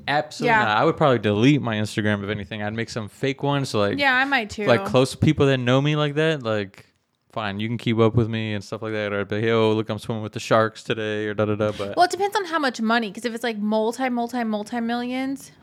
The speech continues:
Speaker 2: <laughs> yeah, I'm buying a house on a deserted island.
Speaker 1: I mean, if it's not enough for my kids to get, that's fine.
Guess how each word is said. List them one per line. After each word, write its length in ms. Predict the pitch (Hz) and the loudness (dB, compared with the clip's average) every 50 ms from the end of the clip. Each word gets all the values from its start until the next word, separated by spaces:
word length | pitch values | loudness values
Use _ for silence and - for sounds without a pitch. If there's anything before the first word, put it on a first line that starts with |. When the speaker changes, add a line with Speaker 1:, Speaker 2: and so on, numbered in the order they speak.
| - - | -6 -2
Speaker 2:
<laughs> 240 | 294 294 262 233 208 | 0 2 2 0 0
yeah, 360 | 185 196 208 202 180 170 175 - - - - - - - - - - | -2 -4 -6 -4 -4 -4 -6 -8 -12 -16 -20 -20 -20 -20 -20 -12 -4
I'm 100 | - 226 233 | -2 0 2
buying 220 | 269 269 269 240 | 4 4 2 2
a 40 | 226 | 0
house 420 | 214 226 233 226 208 202 202 - - | 0 2 2 2 2 2 0 -2 -4
on 140 | 220 214 208 | -4 -2 -2
a 60 | 208 | -2
deserted 460 | 202 196 190 - 208 202 202 190 175 | -4 -6 -6 -6 -6 -4 -4 -6 -6
island. 500 | - - 202 202 190 180 - 175 175 185 | -6 -4 -4 -4 -6 -6 -8 -6 -2 0
Speaker 1:
I 60 | 127 131 | 2 4
mean, 140 | 139 143 143 | 4 6 6
if 80 | 139 135 | 6 6
it's 100 | 139 135 | 4 4
not 200 | 139 143 156 170 | 2 2 2 2
enough 400 | 165 160 151 147 143 139 131 - - - - _ - | 2 2 0 0 0 -2 -2 -6 -10 -20 -16 _ -6
for 320 | 131 123 120 120 120 120 | -2 0 2 2 2 2
my 100 | 117 110 | 0 -2
kids 580 | 107 - - - 123 127 127 131 - - - - | -4 -4 -4 -2 -2 -2 -4 -6 -12 -14 -16 -12
to 120 | - - 139 | -10 -10 -6
get, 340 | 131 139 147 151 - - - | -4 -4 -4 -4 -6 -8 -10
that's 140 | 110 113 - | -12 -10 -6
fine. 320 | - 113 95 98 95 92 | -4 -6 -4 -6 -8 -14